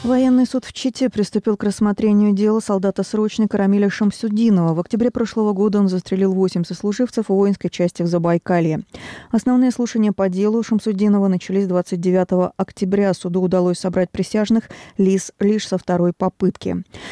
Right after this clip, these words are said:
Согласно показаниям солдата, он подвергался издевательствам со стороны сослуживцев. В Минобороны признали, что у Шамсудинова был конфликт с одним из офицеров. Солдат признал вину в убийстве. Адвокаты настаивают, что он совершил убийство в состоянии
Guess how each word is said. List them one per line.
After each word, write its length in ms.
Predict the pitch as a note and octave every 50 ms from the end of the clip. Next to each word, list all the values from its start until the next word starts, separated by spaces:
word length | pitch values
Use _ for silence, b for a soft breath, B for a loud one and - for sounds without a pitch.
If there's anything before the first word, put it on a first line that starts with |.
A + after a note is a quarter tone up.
| B B B B
Согласно 420 | - B3 A3+ C4+ C#4 - C4 A#3+
показаниям 540 | - A#3 - A#3+ A3+ A#3 A#3+ A3+ A3 A3 G#3
солдата, 540 | - A3+ A3 G#3 G3 G#3 A3 A3+ - - A#3+
он 140 | A3+ A3
подвергался 580 | - G3 F#3+ G3 G3 F#3 G#3 G3+ G3 - G#3 G3
издевательствам 640 | F#3+ E3+ F#3+ G3 G3+ G#3 - G#3+ G3+ - - G3+ F#3
со 80 | -
стороны 380 | F#3 - - F#3 F#3 F#3+ G3+ G3+
сослуживцев. 720 | - G#3 - - A3+ A3+ A3+ B3+ B3 - - - E3+ - -
В 100 | F#3 F#3
Минобороны 640 | A3+ A#3 A3 A3 G#3+ A#3 A#3 A#3+ B3+ A3+ G3 F3
признали, 440 | - F3+ F#3 F3+ G3 F#3+ F#3 F3 F3
что 260 | E3+ - - F#3+ F#3
у 40 | F3+
Шамсудинова 680 | F3 - G3 F#3 - G3 F#3+ F3+ G#3 A#3 A#3 A#3+ A3+ G#3
был 160 | F#3+ G3 G3+
конфликт 400 | - G#3 F#3+ E3+ - F#3+ F#3 -
с 80 | - F#3+
одним 260 | F3+ F3 F#3 F3+ F3+
из 100 | F3 F3
офицеров. 580 | F3 - F#3 - - G#3 F#3 F3 D#3 - - B B B B B B B B B
Солдат 360 | - A#3+ A#3 A3 C4 B3+ -
признал 440 | - A#3 G#3+ G#3 A3 G#3+ G#3+ A3 -
вину 380 | - F#3+ G#3 G#3 G3 G3 G3 G3
в 80 | G#3 A#3+
убийстве. 480 | A3+ G3+ A#3+ A#3 A3 - - A#3 A#3
Адвокаты 520 | - - F#3+ F#3+ F#3+ F#3+ - A3 A3 - G#3+
настаивают, 540 | G#3 G3+ F#3+ - - G#3+ G#3 G3+ G3 G3
что 180 | - - - G3
он 80 | G3+ G3
совершил 420 | - G3 F3+ F3+ - - G3+ G3
убийство 420 | F#3+ F3 F#3+ G3 F#3 - - F#3+ - -
в 60 | -
состоянии 420 | - G3 - - - F#3 F3 E3+